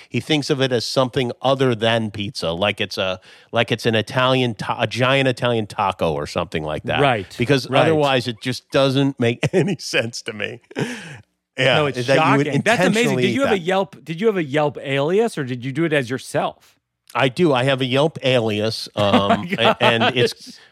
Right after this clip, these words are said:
Speaker 1: it's got a lot of numbers in it, and, um, <laughs> and I'll look it up and <laughs> I'll send
Speaker 2: Can you
Speaker 1: it to
Speaker 2: send me
Speaker 1: you.
Speaker 2: your secret Yelp
Speaker 1: <laughs> Yeah.
Speaker 2: alias?
Speaker 1: Yes.
Speaker 2: Because I want,
Speaker 1: <laughs>
Speaker 2: I wanna have a Yelp alias because I,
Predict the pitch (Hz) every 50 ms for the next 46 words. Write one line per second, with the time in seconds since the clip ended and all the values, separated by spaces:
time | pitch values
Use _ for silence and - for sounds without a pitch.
0 | _ - - - - 156 151 143 139 135 139 156 156 147 131 127 131 143 143 139
1 | 127 120 107 92 98 117 123 107 104 98 104 131 - _ - 117 117 117 113 113
2 | 107 101 123 117 113 113 113 107 110 117 117 127 117 120 - - 131 113 139 160
3 | - - - - - - 165 196 226 226 247 - - 226 202 202 190 156 147 139
4 | 123 - - - - - - 131 247 226 - 214 220 - - - - - - -
5 | 269 190 190 185 226 277 302 - - 175 185 180 185 202 214 220 226 220 202 190
6 | 151 - - 185 185 175 - 202 208 214 185 170 147 156 160 160 165 - 185 -
7 | 220 208 165 160 - 185 220 247 330 - - - - - _ _ _ _ 220 226
8 | 214 170 - - - 147 143 135 247 240 226 220 160 170 185 233 262 285 294 285
9 | 285 277 262 220 185 - - 165 185 247 294 320 359 381 359 320 240 202 202 190
10 | 165 170 151 123 156 160 151 - - 165 156 156 156 151 135 123 - 156 120 175
11 | 160 175 - - 143 170 190 214 226 240 247 247 247 240 -